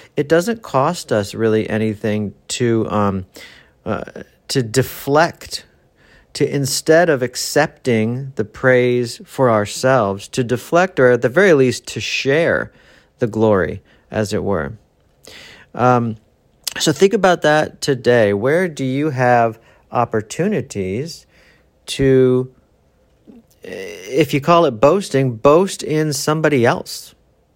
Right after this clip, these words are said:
Give somebody an attaboy or an attagirl, um, and see what that does to their countenance.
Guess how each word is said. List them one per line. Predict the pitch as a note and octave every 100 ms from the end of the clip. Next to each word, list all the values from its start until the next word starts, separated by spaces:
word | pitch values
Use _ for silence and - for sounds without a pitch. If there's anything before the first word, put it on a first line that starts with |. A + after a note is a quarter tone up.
| _ _ _
Give | - D3+
somebody | - E3 D3+ D3 C#3+
an | A#2
attaboy | - B2 C3 G2+ G2 D#2 C#2 - _ _ _ _ _
or | - A2+ G#2+
an | G2+ - _
attagirl, | A#2+ A#2 A2 F#2+ F#2 D#2 F2 _ _ _ _ _ _
um, | - G2+ G2+ F#2+ F#2+ F#2 - _ - - - _ _ _ _ _ _ _ _ -
and | A#2
see | -
what | C4 B3
that | F3+ F3
does | D#3+ E3
to | -
their | C3+ B2
countenance. | A#2+ - A2+ A#2+ G2+ E2+ - - -